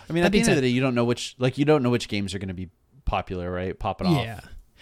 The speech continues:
Speaker 2: That being said, I, I fucking am complaining about, I'm doing, like, the fucking Reddit special where I'm complaining about something that doesn't affect me 'cause I also don't really
Speaker 1: True.
Speaker 2: watch games with casters anyways. But I, I just think it's a
Speaker 1: Mm-hmm.
Speaker 2: cool technology that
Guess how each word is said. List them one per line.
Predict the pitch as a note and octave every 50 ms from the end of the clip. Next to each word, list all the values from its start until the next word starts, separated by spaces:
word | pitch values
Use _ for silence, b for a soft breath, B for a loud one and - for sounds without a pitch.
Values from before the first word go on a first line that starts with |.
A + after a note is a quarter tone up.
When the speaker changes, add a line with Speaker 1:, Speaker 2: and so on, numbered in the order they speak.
| B B
Speaker 2:
That | A3 A3+
being | G#3+ F#3+ -
said, | - C3
I, | B2 C3 - C3+
I | C#3+
fucking | - D3+ C#3 - C#3+ C3+
am | C3 B2+
complaining | - - - - C3 C3 B2+
about, | C3 - -
I'm | B2+ C#3
doing, | B2+ D3 D3 C3+ B2+
like, | A#2+ A#2 -
the | - B2
fucking | - - B2+ A#2 - C3 B2
Reddit | A#2+ A#2 A#2 A#2 A#2+ -
special | - B2 A#2 - - A#2
where | A#2 A#2
I'm | A2+
complaining | - C3+ A#2+ - B2 A#2+ A#2
about | A#2 A2
something | - A#2+ A#2+ B2
that | A#2+ A#2+
doesn't | B2 A2+ A2+
affect | A2 - A#2 A2+ -
me | D3+ C#3+
'cause | - -
I | A#2+ A2+
also | A2+ A#2 - B2+
don't | A2+ G#2 - - A#2 A2+ B2
really | A#2+ A2+ G2+
Speaker 1:
True. | F#2+ F#2+ F#2+ A2
Speaker 2:
watch | A2 A2 A2+ A#2 - -
games | - A#2 A2+ A2+ A2+ A#2 A2+ - - - -
with | C3+ B2 A2 - - - - - - -
casters | - - B2 A#2 - - C#3 A2+ A#2
anyways. | G#2+ A#2+ B2 C3 C#3+ D#3+ F3+ G#3+ A#3 F3+
But | C3+ - C3 - -
I, | - F#3+ -
I | - G#3
just | G#3 G3+
think | A3 G3
it's | F#3 -
a | E3+
Speaker 1:
Mm-hmm. | D#3 -
Speaker 2:
cool | E3 E3 E3
technology | - E3 C3+ C3 A2+ B2 C3+ C#3+ E3+ F3+
that | D3+ B2+ - -